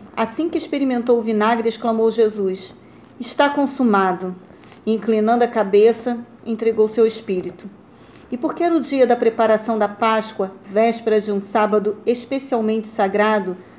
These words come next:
os judeus não admitiam que os corpos ficassem na cruz durante o sábado. Pediram então a Pilatos que mandasse quebrar as pernas dos crucificados e retirar seus corpos. Sendo assim, vieram os soldados e quebraram as pernas do primeiro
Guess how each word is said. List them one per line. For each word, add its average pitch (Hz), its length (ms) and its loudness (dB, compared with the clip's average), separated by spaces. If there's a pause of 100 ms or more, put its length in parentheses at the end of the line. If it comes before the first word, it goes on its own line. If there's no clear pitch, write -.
(220)
os 262 120 -2
judeus 285 380 0
não 285 140 0
admitiam 269 580 -2
que 254 120 -6
os 240 120 -6
corpos 226 460 0
ficassem 233 480 -2
na 233 140 0
cruz 254 360 -6
durante 214 360 0
o 214 40 0
sábado. 185 560 -2 (760)
Pediram 214 340 4
então 208 260 2
a 208 60 2
Pilatos 214 560 0
que - 140 -4
mandasse 226 600 2
quebrar 220 520 2
as 226 120 -2
pernas 233 460 0
dos 202 160 -4
crucificados 214 880 -2 (340)
e 247 80 -2
retirar 240 440 2
seus 269 260 -6
corpos. - 580 -2 (840)
Sendo 294 260 0
assim, 277 320 2
vieram 240 360 4
os 233 60 -8
soldados 226 540 2
e 233 60 -4
quebraram 247 400 4
as 247 140 -2
pernas 240 340 2
do 220 100 -2
primeiro 233 600 2